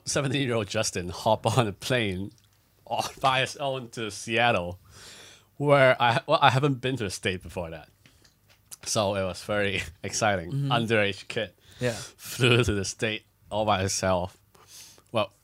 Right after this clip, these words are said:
Speaker 1: everyone that I know freaked out. I was like, "Oh my God, Justin, you're going to the state. You're gonna get shot."
Speaker 2: <laughs>
Speaker 1: Including my mom. My mom also freaked out,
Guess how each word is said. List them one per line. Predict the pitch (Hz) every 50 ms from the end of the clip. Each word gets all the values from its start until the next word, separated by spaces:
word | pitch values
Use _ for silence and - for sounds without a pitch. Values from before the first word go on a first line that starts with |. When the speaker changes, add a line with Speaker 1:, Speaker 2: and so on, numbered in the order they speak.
| -
Speaker 1:
everyone | 131 120 123 135 131 127
that | 127 123 92
I | 120 120 127
know | 123 110 87 82 80
freaked | - - 101 92 87 - -
out. | 92 87 85
I | 82
was | 85 - -
like, | 90 -
"Oh | - 101 92
my | 90 90 90
God, | 95 95 87
Justin, | - 101 95 - - - 85
you're | 82 82 80
going | 82 92 90
to | 90 90
the |
state. | 82 - - - 95 85 78 - _ _ _
You're | - 92
gonna | 98 92 90
get | - 92 -
shot." | - - - 113 - -
Speaker 2:
<laughs> | 285 185 180 - 226 226 - 247 240 220 - - 403 392 220 - -
Speaker 1:
Including | - 175 185 - 226 233 240 226
my | 202 175
mom. | 151 156 185 196 175 139 127 117 120
My | 127 117
mom | 120 139 143 143 151
also | 151 139 131 127 - - 131 117 107
freaked | 101 - - - - - 127 120 113 110 - - - _ _ -
out, | 113 113 110 107 95 85 80